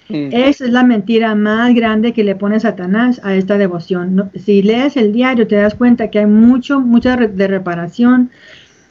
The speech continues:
Speaker 2: y se dedica a Sor Faustina, este, a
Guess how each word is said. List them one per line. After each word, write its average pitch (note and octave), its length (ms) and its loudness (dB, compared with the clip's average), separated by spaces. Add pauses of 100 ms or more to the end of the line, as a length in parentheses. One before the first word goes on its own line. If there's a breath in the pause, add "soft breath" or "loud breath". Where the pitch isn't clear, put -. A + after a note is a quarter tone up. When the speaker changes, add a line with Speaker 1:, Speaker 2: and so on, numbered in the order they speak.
(140 soft breath)
Speaker 2:
y A3 100 2
se G3+ 100 2
dedica A#3 320 0
a B3+ 220 -4
Sor G3+ 220 -4
Faustina, A3 840 -2
este, F#3+ 800 -2 (420)
a G#3 100 0